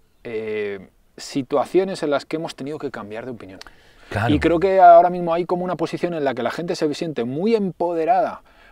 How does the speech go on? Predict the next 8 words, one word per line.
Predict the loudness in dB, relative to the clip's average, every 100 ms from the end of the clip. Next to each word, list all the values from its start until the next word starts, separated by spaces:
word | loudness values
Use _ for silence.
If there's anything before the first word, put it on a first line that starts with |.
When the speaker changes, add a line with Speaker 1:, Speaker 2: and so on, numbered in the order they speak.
| _ -2
Speaker 1:
para | 2 2
Speaker 2:
Sí. | 4
Speaker 1:
criticar | 4 4 4 4
a | 6
los | 4
demás | 2 -4
porque | -4 -6 -4
consideran | -6 -6 -4 -4 -2 -6